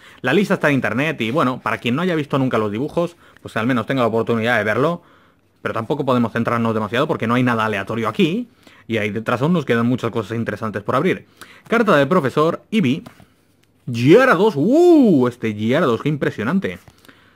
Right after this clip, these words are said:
Metang, Meowth, Registeel, energía,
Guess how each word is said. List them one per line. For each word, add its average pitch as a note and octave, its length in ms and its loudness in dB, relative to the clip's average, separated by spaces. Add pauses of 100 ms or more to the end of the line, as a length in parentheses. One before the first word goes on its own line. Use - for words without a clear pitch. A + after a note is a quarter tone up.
(320)
Metang, C#3 580 -2 (1200)
Meowth, C#3+ 500 0 (880)
Registeel, C#3+ 1000 2 (540)
energía, A#2 640 -2